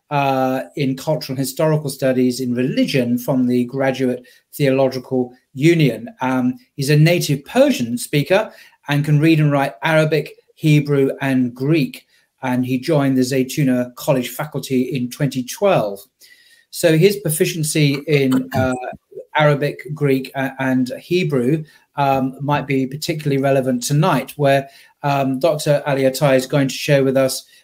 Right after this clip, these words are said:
um, his thoughts on the forty-second chapter of the book of Isaiah. And, uh, I'll obviously invite you, uh, Doctor Ali, to explain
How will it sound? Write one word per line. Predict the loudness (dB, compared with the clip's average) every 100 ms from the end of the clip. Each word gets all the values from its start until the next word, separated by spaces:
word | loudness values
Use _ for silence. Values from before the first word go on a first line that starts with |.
| _ -2
um, | 2 2 2 0 -8 _
his | -2 -2 -2
thoughts | 4 4 4 0 -6 0
on | 2 4 2 2 -2 -4
the | -2 -2
forty-second | -2 2 2 2 -2 0 0 0 0 -2 -6
chapter | -6 -6 -4 -4 -4 -2
of | 0 0
the | 0
book | -2 -2 -2 -8 _ _ -2
of | 2
Isaiah. | 2 2 4 4 4 0 -8 _ _ _ -10 _ _ _
And, | -4 0 0 0 0
uh, | -2 0
I'll | -2
obviously | -2 -2 -2 -2
invite | -2 -2 -2 -2 0
you, | 0 0 -2
uh, | -4 -4 -8
Doctor | -8 -8 -6
Ali, | -4 -2 -2
to | 0 0
explain | 0 -4 2 4 4 0